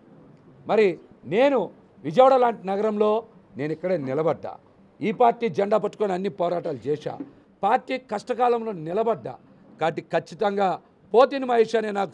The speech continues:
సీటు ఇవ్వడమే న్యాయం, ధర్మం అని కూడా పవన్ కళ్యాణ్ గారికి ఈ సందర్భంగా విజ్ఞప్తి చేస్తున్నా. నేను ఇక్కడ పక్కా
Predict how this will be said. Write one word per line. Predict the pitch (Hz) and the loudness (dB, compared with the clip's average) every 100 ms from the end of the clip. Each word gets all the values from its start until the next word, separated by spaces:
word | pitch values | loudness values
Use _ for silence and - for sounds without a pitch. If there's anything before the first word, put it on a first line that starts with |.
| - | -8
సీటు | 196 190 180 | -10 -6 -4
ఇవ్వడమే | 208 214 196 - _ _ - 135 | -2 -2 -4 -8 _ _ -12 -2
న్యాయం, | 185 262 294 277 113 196 | 2 4 4 0 -4 -2
ధర్మం | 233 277 254 | 0 0 -2
అని | 233 | 0
కూడా | 233 220 - - - 180 | 2 2 -2 -10 -6 -2
పవన్ | 202 202 | -2 -2
కళ్యాణ్ | 196 185 170 | -4 -4 -4
గారికి | 170 - 151 | -6 -6 -10
ఈ | 156 | -10
సందర్భంగా | 151 160 151 147 143 120 _ | -8 -6 -6 -4 -4 -6 _
విజ్ఞప్తి | 123 107 123 95 | -16 -10 -12 -10
చేస్తున్నా. | 110 - 101 104 _ _ _ _ | -12 -12 -18 -20 _ _ _ _
నేను | 98 143 185 | -10 -6 -6
ఇక్కడ | 185 185 170 - _ _ 147 | -2 0 0 -2 _ _ -8
పక్కా | 143 180 | -6 -6